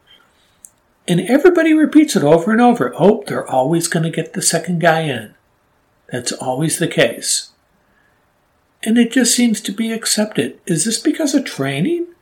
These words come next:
Is this a cultural thing? Is it because the referees never see the first guy? I don't quite understand. And, and if it's because referees never see the first guy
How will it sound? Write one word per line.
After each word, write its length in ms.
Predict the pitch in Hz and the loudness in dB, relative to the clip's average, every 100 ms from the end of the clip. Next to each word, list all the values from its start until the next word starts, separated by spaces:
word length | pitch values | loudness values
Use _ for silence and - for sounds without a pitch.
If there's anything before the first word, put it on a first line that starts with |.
| _ | _
Is 160 | 147 175 | -8 -4
this 320 | - - - | -4 -4 -8
a 60 | - | -18
cultural 760 | - - 113 113 - 170 226 | -16 -8 -6 -6 -4 -2 -2
thing? 460 | 226 262 285 349 349 _ _ _ _ _ _ _ _ _ _ _ _ _ - | -2 -2 -2 -4 -12 _ _ _ _ _ _ _ _ _ _ _ _ _ -4
Is 140 | 175 | -4
it 100 | 185 | -2
because 360 | 180 175 175 - | -4 -2 -2 -2
the 80 | 139 | 2
referees 680 | 151 151 151 147 147 - | 2 2 0 0 0 -4
never 420 | 120 120 120 147 | -8 -6 -2 -2
see 640 | 139 - 117 117 190 240 - | 0 0 0 0 0 0 -4
the 60 | 202 | -8
first 360 | - 262 240 - | 0 0 0 -2
guy? 380 | 254 269 294 302 _ _ _ _ _ _ _ _ _ _ _ _ - | -2 -2 -4 -8 _ _ _ _ _ _ _ _ _ _ _ _ -2
I 100 | 240 | 2
don't 180 | 294 147 | 2 4
quite 200 | 156 139 | 4 4
understand. 580 | 135 123 175 151 120 - - _ _ _ _ _ _ _ _ _ | 0 -2 0 0 -2 -10 -20 _ _ _ _ _ _ _ _ _
And, 140 | 190 185 | 0 0
and 180 | 196 196 | 2 2
if 120 | 196 | 2
it's 100 | - | -2
because 400 | 233 - 330 202 | -2 2 0 4
referees 920 | 170 165 165 151 147 139 135 - - _ - | 2 2 0 0 0 0 -2 -4 -6 _ -10
never 400 | 139 147 147 135 | -4 0 0 0
see 180 | - 190 | 2 2
the 100 | 175 | 0
first 340 | 127 117 - | -4 -4 -4
guy 440 | 110 107 110 - | -6 -6 -10 -12